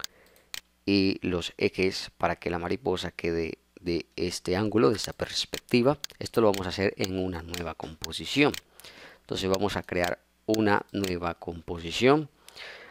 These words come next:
A esta composición yo le voy a dar un nombre, le voy a poner mariposa tres D.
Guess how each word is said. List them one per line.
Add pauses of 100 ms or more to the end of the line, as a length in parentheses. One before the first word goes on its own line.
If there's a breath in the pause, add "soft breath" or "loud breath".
A
esta
composición
yo
le
voy
a
dar
un
nombre,
le
voy
a
poner
mariposa (920)
tres
D.